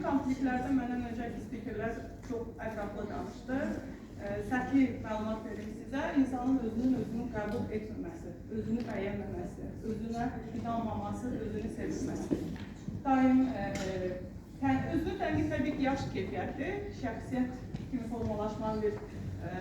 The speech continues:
cəhəti də amma özünü tənqid həddi aşanda, ə, daxili konfliktlər yaranır.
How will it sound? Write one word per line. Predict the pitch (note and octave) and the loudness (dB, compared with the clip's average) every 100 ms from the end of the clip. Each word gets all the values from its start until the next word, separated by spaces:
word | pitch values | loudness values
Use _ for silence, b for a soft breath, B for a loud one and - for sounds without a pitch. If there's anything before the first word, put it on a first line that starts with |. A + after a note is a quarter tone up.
| F#3 | -4
cəhəti | A#3+ A#3+ A#3 D#4+ | -2 0 2 4
də | D4 | 6
amma | C#4+ C4+ C#4 | 8 10 10
özünü | C#4 C4+ C#4 C#4+ | 6 6 6 4
tənqid | C#4 A3+ - | 4 2 2
həddi | - A#2 A#3+ | 4 6 4
aşanda, | - - G#3 - B3 | 0 -2 -2 0 2
ə, | D4 - - - - - - - G3+ F#3+ F#3+ - - - | 2 -2 -4 -4 -6 -8 -6 -4 -2 -2 -2 -2 -4 -2
daxili | A3+ A#3 B3 A#3 | 0 0 0 -2
konfliktlər | A3 - F3+ - F4+ | -4 -4 -4 -2 -4
yaranır. | - - - | -4 -4 -6